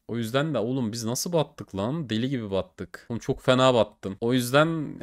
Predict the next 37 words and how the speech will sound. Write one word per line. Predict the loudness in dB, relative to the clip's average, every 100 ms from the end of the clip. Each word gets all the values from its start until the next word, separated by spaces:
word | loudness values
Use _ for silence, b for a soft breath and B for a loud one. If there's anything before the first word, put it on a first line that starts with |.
| -2
yani, | 0 2 0
o | -2 -2
yüzden | -2 2 2
yani, | 2 2 0 0 -2
o | -2 -2
yüzden. | -4 0 -2 -2 0
O | 0
yüzden | 4 6
arkadaşlar | 6 6 6 4 4 2 0 0 -4
ırkçılık | -6 -4 -2 0 -2 _
kötü | -4 -4 -2
bir | -2
şey | 0 2
değil | 0
bence. | 0 -4 -4 2
Gerçekten | 2 2 -8 -4 -4
öyle. | -2 -4 -6
Ama | -2 2 4
bak | 2 2
mesela | 0 6 8 6
şey, | 4 2 2 2
ha, | 0 2 6
bana | 8 8 6
karşı | 4 4 2 -2
ırkçılık | -4 0 0 0
değildi | -2 -2 0
de | 2
hani | 2 2
böyle | 2 2
mültecilere | 0 0 0 2 2 4 2
kendi | 2 2 2
ülkelerinde | 0 2 2 2 2 0 -2 -2
hani | -2 4
başka | 4 4 0
insanları | 0 0 0 0 -2
istemiyorlar | -4 -2 -2 0 -2 -2
yani. | -2 -4 -4